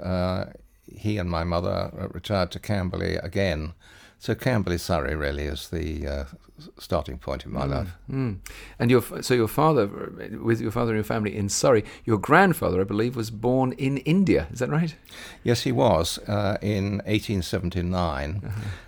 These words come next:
Speaker 1: I think the Dobbie family, uh, did a whole century in, in India. He
Speaker 2: Mm.
Speaker 1: was the, the three generations ahead of him were all, uh, serving in India, Navy, Army, Indian Civil.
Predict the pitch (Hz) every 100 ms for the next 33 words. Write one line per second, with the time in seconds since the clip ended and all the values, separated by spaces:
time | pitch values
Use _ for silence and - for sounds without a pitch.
0 | - 95 - 131 - - 98 117 101 98
1 | - 110 95 87 87 85 - 95 92 -
2 | - 113 92 87 113 92 - 110 90 -
3 | 58 - - 82 76 73 76 - 82 85
4 | 78 76 78 85 107 104 95 - - 101
5 | 98 95 95 - - - - 254 87 -
6 | 127 113 104 95 92 90 - 87 87 82
7 | 98 78 92 78 80 - - 85 - 98
8 | 98 90 85 87 80 82 82 - 98 80
9 | 82 80 80 80 76 85 98 98 95 87
10 | - 90 82 80 - 90 80 80 78 -
11 | 71 65 85